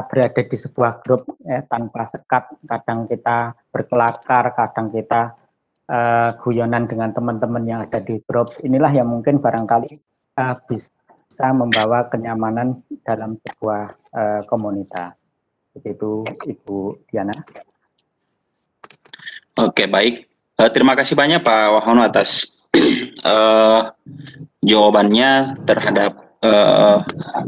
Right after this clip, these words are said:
Speaker 2: pertanyaan dari Ibu Diana tadi, ya. Mungkin Ibu Diana,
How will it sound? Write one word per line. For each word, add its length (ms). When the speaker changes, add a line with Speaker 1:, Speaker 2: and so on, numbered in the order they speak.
Speaker 2:
pertanyaan 560
dari 280
Ibu 560
Diana 320
tadi, 280
ya. 200
Mungkin 320
Ibu 240
Diana, 400